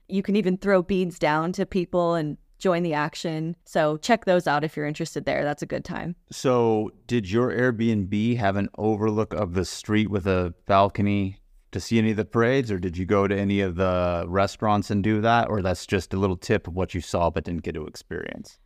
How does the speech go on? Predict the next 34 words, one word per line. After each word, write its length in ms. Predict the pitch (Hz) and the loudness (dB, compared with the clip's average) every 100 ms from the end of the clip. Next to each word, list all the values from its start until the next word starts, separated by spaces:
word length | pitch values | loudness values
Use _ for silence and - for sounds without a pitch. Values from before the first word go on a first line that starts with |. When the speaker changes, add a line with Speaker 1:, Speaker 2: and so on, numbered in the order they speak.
| _ _ | _ _
Speaker 1:
We 180 | 247 285 | -2 0
didn't 300 | 247 311 294 | 2 2 0
do 200 | 277 269 | 0 2
any 200 | 208 220 | 2 2
of 120 | 220 | 0
that. 220 | 220 226 190 | 2 2 2
Again, 360 | 185 185 196 | 2 2 2
we 80 | 180 | 0
just 180 | 170 - | -2 -2
kind 160 | 220 202 | -2 0
of 80 | |
wanted 260 | 165 165 175 | 0 -2 -2
to 120 | - | -2
walk 340 | 156 160 156 - | -2 0 0 0
around 200 | 151 160 | -2 -2
and 100 | 156 | -4
experience 600 | - - 147 151 170 - | -6 -6 -4 -4 -4 -2
it, 220 | 220 220 | -2 2
but 80 | 190 | 2
a 60 | |
lot 240 | 185 170 170 | 4 2 2
of 140 | 190 | 0
the 100 | 185 | -2
restaurants 500 | 165 165 - 180 165 | 0 -2 -2 -4 -4
that 140 | - - | -6 -4
we 160 | 160 - - | -6 -6 -6
ate 180 | 160 165 | -4 0
at 380 | 208 240 - 160 | 2 2 0 -2
were 400 | 180 185 175 170 | 0 2 0 -2
selling 460 | - 180 160 156 | 0 0 2 -2
tickets 440 | 151 175 160 - - | -4 -2 -2 -2 -4
to 120 | 190 | -2
their 160 | 160 156 | 0 0
balconies, 640 | 143 - 190 214 240 | -2 -2 -2 0 -2